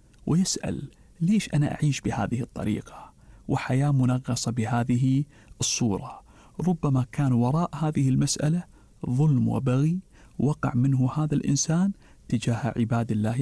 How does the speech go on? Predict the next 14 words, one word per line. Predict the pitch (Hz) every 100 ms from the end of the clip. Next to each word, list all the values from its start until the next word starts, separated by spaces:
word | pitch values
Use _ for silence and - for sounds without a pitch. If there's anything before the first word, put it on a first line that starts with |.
| 147
عز | 139 -
وجل، | 80 69 - - - - - -
فكان | - - 120 110
الجزاء | 104 107 113 113 123
معجل | - 131 - 110 101
لهذا | 107 110 107
الإنسان | - 113 143 147
في | 110
هذه | 107 98 113
الدنيا. | 117 - 87 - - 135 - - - -
لذلك | 113 117 117 123 160 180 - 117
أهل | 120
العلم | 107 123 117
يذكرون | 107 - 131 160